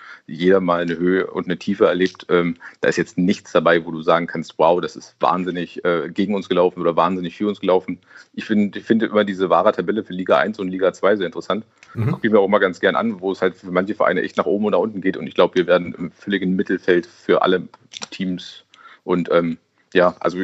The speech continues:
Speaker 1: selbst Baba Grafati war ja oftmals auf, auf meiner Linie, was mich eigentlich ziemlich überrascht hat.
Speaker 2: Mhm.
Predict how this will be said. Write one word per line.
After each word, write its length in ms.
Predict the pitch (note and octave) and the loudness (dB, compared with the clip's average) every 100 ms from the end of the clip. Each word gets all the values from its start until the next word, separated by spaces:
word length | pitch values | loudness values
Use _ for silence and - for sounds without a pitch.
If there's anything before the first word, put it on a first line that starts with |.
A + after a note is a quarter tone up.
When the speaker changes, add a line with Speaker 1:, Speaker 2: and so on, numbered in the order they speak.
| - | -2
Speaker 1:
selbst 320 | G2 - - | -2 -2 -2
Baba 180 | F2+ F2 | 0 2
Grafati 500 | F2 - F#2+ G#2+ F2 | 0 2 0 0 0
war 140 | E2+ | 0
ja 120 | F2 | 0
oftmals 680 | - - _ - F2 F#2 E2+ | -4 -12 _ -4 -2 -2 -4
auf, 280 | - F2 - | -8 -8 -10
auf 100 | F2 | -10
meiner 240 | F#2+ F2+ F#2+ | -2 -2 -2
Linie, 300 | G2 G2+ F#2 | -6 -8 -6
was 180 | F2+ - | -8 -8
mich 160 | F2+ | -8
eigentlich 220 | G2+ F2+ | -8 -6
ziemlich 180 | G2 F#2+ | -8 -6
überrascht 300 | F2+ F2 - | -2 -2 -2
hat. 100 | G2 - _ _ - - - - | -6 -8 _ _ -20 -20 -20 -6
Speaker 2:
Mhm. 300 | G2+ F#2 F#2+ | -4 -4 -4